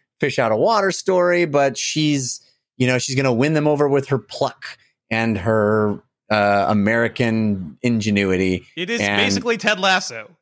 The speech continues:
Speaker 2: in Paris.
Speaker 1: It's a very bad <laughs> version of
Speaker 2: Yeah.
Speaker 1: Ted Lasso. It's Ted Lasso without any of the heart or cleverness. Um, but, uh,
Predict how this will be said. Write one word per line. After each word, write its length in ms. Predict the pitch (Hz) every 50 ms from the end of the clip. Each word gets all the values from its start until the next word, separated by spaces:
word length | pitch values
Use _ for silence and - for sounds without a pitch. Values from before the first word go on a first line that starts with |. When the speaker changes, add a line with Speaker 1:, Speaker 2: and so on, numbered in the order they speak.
| _ -
Speaker 2:
in 160 | 147 151 160
Paris. 580 | 160 190 160 147 123 107 101 - - - - _ _ _ _ _ - -
Speaker 1:
It's 180 | 170 185 190 -
a 80 | 202
very 460 | 175 143 131 170 185 190 196 196 196
bad 480 | 180 143 143 151 143 143 147 147 147 135
<laughs> 0 |
version 520 | 123 123 127 117 - - - 190 - 208
of 100 | 214 175
Speaker 2:
Yeah. 200 | 156 156 156 156
Speaker 1:
Ted 240 | 156 180 180 180 180 185
Lasso. 300 | 185 170 143 139 139 - - - - -
It's 180 | 180 175 175 -
Ted 220 | - 202 202 202
Lasso 500 | 185 180 175 180 165 - - 170 170 160
without 320 | 160 151 151 151 147 147
any 280 | 143 131 139 135 139 135
of 180 | 131 127 123 120
the 480 | 127 123 120 120 117 117 113 113 104 -
heart 280 | - 123 117 113 107 -
or 120 | 101 98
cleverness. 560 | - - 104 101 95 95 90 87 90 - - - - - _ _ _ -
Um, 400 | - 143 151 151 147 147 143 139 - - - _ -
but, 420 | 127 123 165 180 180 175 165 - _ _ _ _ _ _ _ _ _ _ _ -
uh, 60 | 180